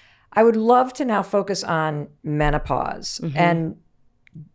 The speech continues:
Speaker 1: are you still in a monthly cycle? Like, what is happening when you're in
Speaker 2: No.
Speaker 1: menopause?
Speaker 2: So once those ovaries fail, and I know that term is harsh, but, you know, once the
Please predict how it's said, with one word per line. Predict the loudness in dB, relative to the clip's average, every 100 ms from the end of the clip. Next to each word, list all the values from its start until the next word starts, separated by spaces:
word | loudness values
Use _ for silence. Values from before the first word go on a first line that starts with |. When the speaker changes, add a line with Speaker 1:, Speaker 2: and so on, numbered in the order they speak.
| _
Speaker 1:
are | 2 2
you | 2 0
still | 2 0 2
in | 0
a |
monthly | -2 -4 -4 -4
cycle? | -4 -4 -4 -4 -2
Like, | -4 -4
what | 0 0
is | 2
happening | 0 -2 0 2
when | 4
you're | 6
in | 6
Speaker 2:
No. |
Speaker 1:
menopause? | 2 -2 -4 0
Speaker 2:
So | 2
once | 2 2 2 2 2
those | 2 4
ovaries | 2 2 0 -4 -6
fail, | -4 2 4 4 4
and | 0
I | 0
know | 0
that | 0 -2 -8 -8
term | -4 -2
is | -2
harsh, | -4 0 2 0 -4 -6
but, | -6 -6
you | -4 -4
know, |
once | -2 -2 -4 -6
the | -4 -2 -2 -4